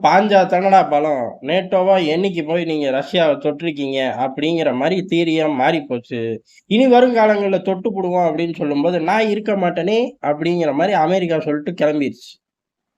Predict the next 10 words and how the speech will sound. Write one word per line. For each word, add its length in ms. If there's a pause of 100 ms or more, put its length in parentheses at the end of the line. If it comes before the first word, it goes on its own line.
(140)
இப்படி 680
ஒரு 600
twist 380
and 240
turns-ஆ 360
ஐரோப்பா 500
நினைச்சு 440
கூட 200
பார்த்திருக்காது. 840 (420)
லேசா 600